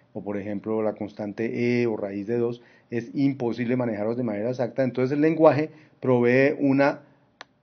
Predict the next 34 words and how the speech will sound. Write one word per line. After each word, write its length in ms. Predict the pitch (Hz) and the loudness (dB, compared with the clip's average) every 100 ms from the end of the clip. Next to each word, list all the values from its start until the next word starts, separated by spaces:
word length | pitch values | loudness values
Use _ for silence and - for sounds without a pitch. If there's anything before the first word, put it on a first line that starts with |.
| _ _ | _ _
eh, 640 | 139 123 113 110 107 104 104 113 | 0 2 2 2 0 -2 -6 2
representación 1000 | 139 131 117 123 123 147 147 131 165 185 - _ _ _ _ _ | 2 2 0 -2 0 -2 0 -2 -2 -6 -16 _ _ _ _ _
y 140 | 151 131 | 0 4
le 120 | 123 | 6
dice 460 | 127 139 151 160 - | 6 4 4 4 2
a 140 | 131 | 2
usted 400 | 117 110 127 113 | 2 0 -4 -4
cuando 380 | - 113 110 104 | -4 -2 0 -2
calcula 460 | 104 107 107 131 147 | -2 -4 -2 0 2
un 140 | 156 | 2
número 340 | 156 160 156 151 | 2 4 4 4
inexacto 600 | 151 156 156 - - 156 | 2 2 0 0 -6 -4
que 160 | 120 | -2
ese 140 | 110 123 | -2 -2
número 240 | 120 120 | -2 -2
es 60 | 120 | -2
inexacto. 520 | 127 123 127 - - _ _ _ - | -2 0 0 0 -8 _ _ _ -10
Aquí 260 | 117 131 151 | -8 -4 -2
simplemente 680 | 156 156 160 143 117 196 - _ _ _ _ | -2 0 2 2 0 -6 -8 _ _ _ _
voy 160 | 120 120 | -2 2
a 60 | 135 | 2
escribir 280 | 139 120 | 2 0
el 80 | 120 | 2
número 300 | 127 127 131 | 2 0 0
que 80 | 110 | -4
está 140 | - | -6
ahí 120 | 104 117 | -4 -2
arriba, 280 | 123 151 - - _ _ _ _ | -2 -4 -4 -14 _ _ _ _
pero 440 | 156 165 - - _ | 6 6 2 -10 _
supongamos 640 | - 147 165 165 151 151 | -12 -4 0 4 4 4
que 100 | 151 | -2
yo 120 | 117 113 | -2 -4
escribo 360 | 113 131 127 | -2 0 0
pi 320 | 127 185 - | -2 -6 -6